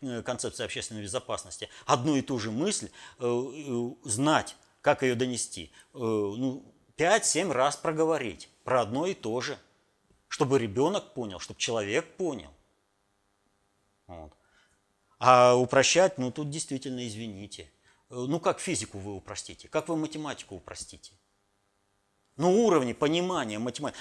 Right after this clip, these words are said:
Мы же ребенка-то сначала од-, один плюс один, а потом два разделить на два.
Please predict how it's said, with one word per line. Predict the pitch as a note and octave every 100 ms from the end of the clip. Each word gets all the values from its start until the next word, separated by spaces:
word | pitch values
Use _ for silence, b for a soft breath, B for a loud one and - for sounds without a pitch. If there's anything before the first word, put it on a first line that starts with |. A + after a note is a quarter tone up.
| -
Мы | F3+
же | C#3 F3+
ребенка-то | F#3+ G3 D#3 - A#2+
сначала | - D#3 D#3 G2+ F2+ B B
од-, | C#3+ E3 F3+ F3
один | - E3 C4+
плюс | B3+ D#3+ C3
один, | C3 A2 B2 F#3+ G3+ _ _ _ _ _ _ _ _ _ -
а | A2+
потом | B2+ A#2+ D3 A#2+ B B
два | A#2 C#3
разделить | E3 D3 C3+ B2
на | B2 A#2+
два. | G#2 G#2+ A2 C#3+